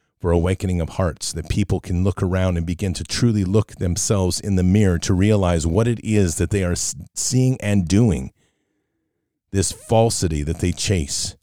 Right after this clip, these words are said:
all for a paycheck, a profit in their own pocket, benefits, or a four oh one K. What is the cost?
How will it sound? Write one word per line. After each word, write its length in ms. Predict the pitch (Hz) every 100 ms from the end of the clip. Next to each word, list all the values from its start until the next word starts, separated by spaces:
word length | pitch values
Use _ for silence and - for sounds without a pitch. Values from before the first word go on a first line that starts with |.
| _ -
all 220 | 98 98
for 180 | - 98
a 60 |
paycheck, 560 | - - 113 - 76 -
a 80 | 85
profit 500 | - 101 92 - - _ _ _ _ _
in 80 | 92
their 160 | 92 95
own 140 | 104
pocket, 600 | - 110 107 73 - - _ _
benefits, 800 | _ 76 107 98 85 76 - - -
or 140 | - 85
a 40 |
four 280 | - 107 98
oh 40 |
one 200 | 92 90
K. 400 | - 101 67 - _ _ _ _ _ _ _ _ _ _ _ -
What 160 | 87
is 120 | 92
the 100 | 98
cost? 680 | 92 - 101 - - -